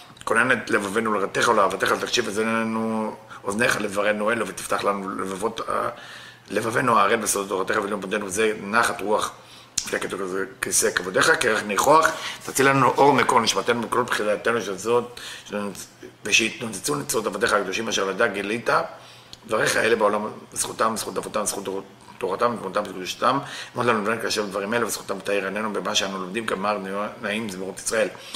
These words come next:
גל עיניי והביט אל נפלאות תורתך, כי אדון אדוני ייתן חוכמה בפיו, דעת ותבונה יהי רצון בפי, ויגון לפניך, אדוני צורך וגואלי. שלום, we are in תיקוני הזוהר, תיקון nineteen, as we know, in סעיף ב'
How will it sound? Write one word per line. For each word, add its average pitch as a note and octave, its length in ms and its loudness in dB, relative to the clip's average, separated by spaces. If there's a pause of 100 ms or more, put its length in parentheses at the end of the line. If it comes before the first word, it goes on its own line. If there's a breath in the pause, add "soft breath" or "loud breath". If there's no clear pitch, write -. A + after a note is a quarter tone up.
(360 loud breath)
גל C#3+ 200 4
עיניי G#2+ 340 4
והביט G2+ 260 0
אל G#2 60 -4
נפלאות G2 280 -4
תורתך, A#2 380 0 (260)
כי G2+ 80 0
אדון G#2+ 260 2
אדוני A2+ 320 2
ייתן A2 400 -4
חוכמה G2 300 -4
בפיו, G#2 260 -8 (180)
דעת G#2 220 2
ותבונה G#2 280 -4
יהי A#2 120 -2
רצון G2 440 -4
בפי, C#3+ 480 4 (320 loud breath)
ויגון G2+ 640 0
לפניך, F#2+ 360 0
אדוני G#2+ 300 0
צורך G2 260 -4
וגואלי. G#2+ 640 4 (840 loud breath)
שלום, F#3+ 800 6 (120)
we D#3 60 -6
are C3+ 180 4
in B2+ 140 -2
תיקוני D3 280 2
הזוהר, D#3+ 460 8
תיקון C3+ 460 -4
nineteen, C3 540 0
as G#2+ 40 -6
we A#2 200 -4
know, F#3+ 280 6
in B2+ 180 -4
סעיף A#2+ 480 0
ב' C3+ 160 6